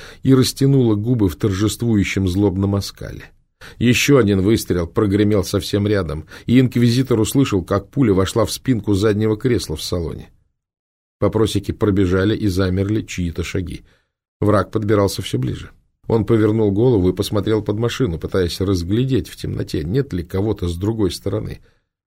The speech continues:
Никого. Он осторожно сел и выглянул из-за заднего бампера. Ему показалось, что на фоне черного леса мелькнула какая-то серая тень.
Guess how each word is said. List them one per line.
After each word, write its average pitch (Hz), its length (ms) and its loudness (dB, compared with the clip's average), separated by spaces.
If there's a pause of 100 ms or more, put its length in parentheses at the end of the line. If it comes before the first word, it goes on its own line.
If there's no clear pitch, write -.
(280)
Никого. - 560 -6 (680)
Он 110 100 2
осторожно 101 540 2
сел 104 240 -2
и 90 160 -2
выглянул 95 500 0
из-за 87 360 -2
заднего 85 480 -2
бампера. 76 560 -12 (600)
Ему 113 220 4
показалось, 110 480 4
что - 140 -2
на 104 120 0
фоне 104 280 2
черного 98 460 2
леса 104 300 0
мелькнула 98 600 2
какая-то 95 480 0
серая 95 440 0
тень. - 280 -10